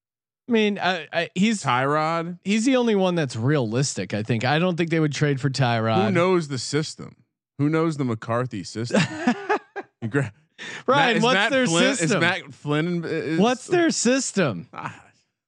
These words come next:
Speaker 1: Come
Speaker 2: I'm
Speaker 1: on.
Speaker 2: just, I, I'm worried that something is gonna happen that allows them to accidentally get a quarterback that's better. And
Speaker 1: Yeah,
Speaker 2: that
Speaker 1: well, and that, and it might be DiNucci. That's what I'm saying.
Speaker 2: No,
Speaker 1: I,
Speaker 2: no.
Speaker 1: I don't think it is, but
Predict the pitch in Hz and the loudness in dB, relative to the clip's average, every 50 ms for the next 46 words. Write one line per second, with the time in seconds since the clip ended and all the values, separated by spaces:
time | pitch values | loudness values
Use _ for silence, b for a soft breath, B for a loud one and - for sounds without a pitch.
0 | _ _ _ _ _ - 160 160 - - - 294 214 - - 151 175 175 - 170 | _ _ _ _ _ 0 2 2 2 2 0 -2 -4 -4 -2 -2 -2 -2 0 0
1 | 185 190 190 175 175 196 226 262 262 240 196 196 170 135 - - 185 180 190 185 | -2 0 0 0 2 2 2 2 0 0 -2 -2 -4 -2 -2 -2 0 0 0 -2
2 | 196 180 170 165 147 156 151 131 117 117 117 120 127 127 135 120 113 104 101 101 | -2 -2 -2 -2 -2 -2 -2 -2 0 0 0 0 -2 -2 -4 -4 -2 -4 -4 -4
3 | 101 98 101 110 113 117 117 113 113 120 113 107 104 98 98 - - - 131 139 | -4 -4 -2 -2 -2 -2 -2 -2 -4 -4 -4 -4 -4 -6 -6 -6 -4 -2 -2 -2
4 | 143 - - - 143 113 92 107 110 113 82 104 123 135 143 147 127 - _ _ | -2 -4 -8 -10 -10 -8 -6 -4 -6 -4 -4 -4 -4 -4 -4 -4 -6 -10 _ _
5 | _ _ _ 139 127 123 120 - - 131 123 117 117 110 98 107 101 95 90 - | _ _ _ -2 -2 -2 -2 -4 -2 -2 -2 0 -2 -2 -2 -2 -2 -4 -6 -8
6 | 92 87 - _ - 82 71 62 - _ _ _ _ _ _ _ _ _ _ _ | -12 -14 -14 _ -14 -12 -12 -12 -14 _ _ _ _ _ _ _ _ _ _ _
7 | _ _ - - 165 208 214 190 185 185 190 175 175 185 185 185 190 - - 170 | _ _ -2 0 2 2 2 2 2 2 2 0 2 2 2 2 2 2 0 0
8 | 175 180 170 156 160 180 175 - 202 196 170 156 170 165 196 247 285 - - 110 | 2 2 2 2 0 0 0 0 0 0 2 2 2 2 2 0 0 -2 -6 -4
9 | 107 120 143 - 190 165 147 151 143 123 - 160 190 190 139 123 131 139 151 - | -4 -4 -2 0 0 0 0 -2 -2 -2 0 0 0 0 0 0 0 0 -2 -4
10 | - 123 156 170 185 202 208 185 - - 190 226 214 202 170 135 123 120 120 131 | -4 -2 0 0 2 0 -2 -2 -2 -2 -2 0 0 0 0 0 0 0 -2 -2
11 | 139 - - 143 139 131 127 | -4 -4 -2 -2 0 0 -2